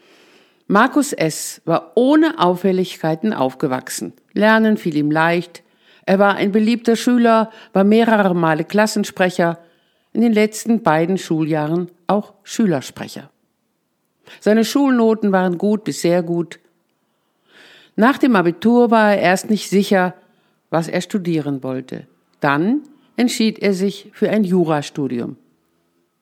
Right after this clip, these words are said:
Er befand sich am Ende des vierten Semester, als er zu mir in meine Praxis kam. Schon zu Beginn der Therapie äußerte er: „Ich brauche Hilfe,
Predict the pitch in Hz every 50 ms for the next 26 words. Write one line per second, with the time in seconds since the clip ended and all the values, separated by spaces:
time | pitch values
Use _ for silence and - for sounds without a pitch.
0 | _ _ _ _ _ _ - - - - - 240 226 254 254 - 247 262 269 254
1 | 269 247 - 247 240 233 - - - 208 214 226 240 233 - 214 247 240 220 -
2 | - 190 190 196 - 202 214 185 175 180 170 151 143 139 - - 135 139 147 _
3 | _ _ _ _ _ _ _ _ _ _ - 143 143 - 110 135 - - - 214
4 | 208 202 196 196 190 180 180 - 185 180 180 160 147 156 180 202 - - - 139
5 | - - - 165 - - - - - 160 - - _ _ _ _ _ _ _ _
6 | _ _ _ _ _ _ _ _ _ _ _ _ _ _ - - - - - -
7 | - - - - 262 277 302 311 302 - - 294 247 285 240 254 254 220 180 160
8 | 151 151 156 151 - 175 170 180 180 180 202 208 202 107 156 190 190 - 202 190
9 | 190 190 - 131 170 170 165 165 165 - _ _ _ _ _ _ _ _ _ _
10 | _ _ _ _ _ _ _ _ _ _ _ _ _ _ - 175 - 214 190 196
11 | 208 190 214 226 214 180 202 226 233 254 226 - - 143 127